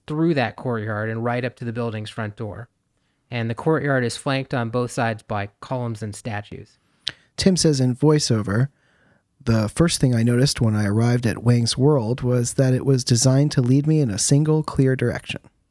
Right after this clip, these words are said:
Speaker 1: And in the next panel, Tim ignores that beautiful walkway and heads towards some olive trees on the property's perimeter.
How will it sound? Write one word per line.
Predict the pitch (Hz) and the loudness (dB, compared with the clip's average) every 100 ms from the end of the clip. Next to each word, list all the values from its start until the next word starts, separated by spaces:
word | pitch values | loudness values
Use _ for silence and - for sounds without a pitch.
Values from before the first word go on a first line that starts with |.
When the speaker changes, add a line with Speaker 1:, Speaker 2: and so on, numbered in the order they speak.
| _ _ _ _ _ _ _ _ _ _ _ | _ _ _ _ _ _ _ _ _ _ _
Speaker 1:
And | - 131 | -6 -2
in | 131 | 0
the | |
next | 151 175 - | 0 -2 -2
panel, | 180 160 151 143 135 _ | 0 2 2 0 -4 _
Tim | - 165 156 147 | 0 2 2 0
ignores | 156 123 135 165 202 175 | -2 -2 0 4 4 4
that | 139 117 | 2 0
beautiful | 123 120 135 117 | -2 -4 -4 -2
walkway | 110 113 127 113 110 117 - | -2 -2 -4 -2 -2 -6 -6
and | 120 117 113 | -4 -2 -4
heads | - 147 135 | -4 -4 -4
towards | - 147 143 131 | -8 -4 -4 -4
some | 131 113 | -6 -6
olive | 120 127 113 | -4 -4 -4
trees | - 120 110 | -4 -2 -2
on | 110 | -4
the | |
property's | 107 - 120 - 110 | -4 -4 -4 -4 -8
perimeter. | - - 123 110 - | -8 -6 -4 -4 -8